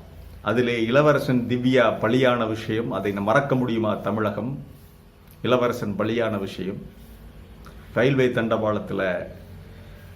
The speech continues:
வெட்டி போட்டார்கள், அதை தற்கொலை என்று நாடகம் நடத்தினார்கள், அதையெல்லாம் மறக்க முடியுமா? அந்த, அந்த விஷயத்தில் இவர்களுடைய கருத்து ஒன்றுதானே? இன்றைக்கும் கருத்து ஒன்றுதானே?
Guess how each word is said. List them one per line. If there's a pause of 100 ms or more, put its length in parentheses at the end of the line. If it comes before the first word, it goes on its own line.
வெட்டி
போட்டார்கள்,
அதை
தற்கொலை
என்று
நாடகம்
நடத்தினார்கள், (800)
அதையெல்லாம்
மறக்க
முடியுமா?
அந்த,
அந்த
விஷயத்தில்
இவர்களுடைய
கருத்து
ஒன்றுதானே?
இன்றைக்கும்
கருத்து
ஒன்றுதானே?